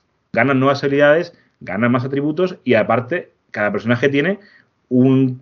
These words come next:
un tablero, digamos, un, un árbol de habilidades para cada uno de sus atributos. O sea, que es un juego que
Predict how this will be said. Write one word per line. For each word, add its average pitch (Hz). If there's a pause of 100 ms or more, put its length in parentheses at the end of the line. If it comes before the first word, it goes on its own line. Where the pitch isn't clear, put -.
un 120
tablero, 120
digamos, 131
un, 117
un 117
árbol 147
de 135
habilidades 127
para 101
cada 95
uno 117
de 131
sus 113
atributos. 101
O -
sea, 104
que 98
es 98
un 110
juego 123
que 107